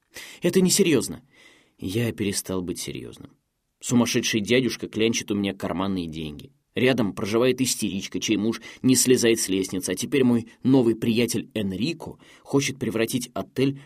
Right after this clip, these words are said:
в вотчину мафии. Чего доброго, еще окажется, что забеременела мадам Понс или немецкая пара из восьмого номера чистит занавесками туфли. Как тут быть серьезным?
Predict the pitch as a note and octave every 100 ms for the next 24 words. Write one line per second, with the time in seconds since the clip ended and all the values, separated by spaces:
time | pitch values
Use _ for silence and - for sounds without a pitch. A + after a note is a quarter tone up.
0 | - G2+ G#2 - A#2+ C3+ D3+ G2+ - -
1 | _ _ _ _ _ _ _ - E2+ E2
2 | G#2 G2+ G2 C#2+ - - G2+ G#2 G2 F2+
3 | G#2+ A2 - - G#2 - - - A#2+ A#2
4 | A#2 A2+ G#2+ G#2+ G#2 G2 A2+ G2+ G2 -
5 | C#3 C#3+ - - A2 A2+ A2 A2+ G#2+ -
6 | G2+ - C3+ B2+ - - G#2 A2 - G#2+
7 | G2 G2+ F#2+ F#2 F#2+ - A#2+ A2 G2+ G2+
8 | G2 G#2+ - G2+ F#2+ D2 - - _ _
9 | _ _ _ _ _ _ - E3+ - C#3
10 | B2+ A#2+ A2 F2 B1+ - -